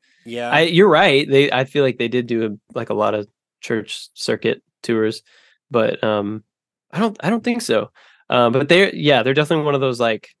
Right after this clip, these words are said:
Speaker 2: I kind of associate them as, like, a core, like, radio band. They, like,
Speaker 1: Right.
Speaker 2: really had that market cornered in a lot of ways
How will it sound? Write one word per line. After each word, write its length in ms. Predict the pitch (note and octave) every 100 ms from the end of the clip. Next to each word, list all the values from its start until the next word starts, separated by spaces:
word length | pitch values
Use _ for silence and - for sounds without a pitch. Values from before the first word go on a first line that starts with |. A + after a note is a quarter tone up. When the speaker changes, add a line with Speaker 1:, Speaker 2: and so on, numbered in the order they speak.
| _ _ _ _ _ _ -
Speaker 2:
I 100 | B2
kind 160 | C3+
of 60 | B2+
associate 520 | A#2+ A#2+ - A2+ A2
them 140 | G#2+
as, 120 | G#2+ G2+
like, 160 | G2+
a 60 | G#2+
core, 720 | - - A2+ A2 G#2+ G2+ -
like, 340 | A2+ G#2+ - - _ _ -
radio 420 | G#2+ A2 G#2+ F#2+
band. 400 | F#2+ B1+ - -
They, 80 | -
like, 220 | G#2+ G#2
Speaker 1:
Right. 120 | G2+ G#2
Speaker 2:
really 380 | G2 G2 G#2 - _ _ _ _ _ _
had 240 | - A#2+ A2
that 140 | G2+
market 360 | G#2+ G#2+ G#2 -
cornered 380 | - A2 G#2 G#2
in 80 | A#2+
a 60 |
lot 160 | B2+ D3
of 80 | B2
ways 480 | A2 G#2+ - -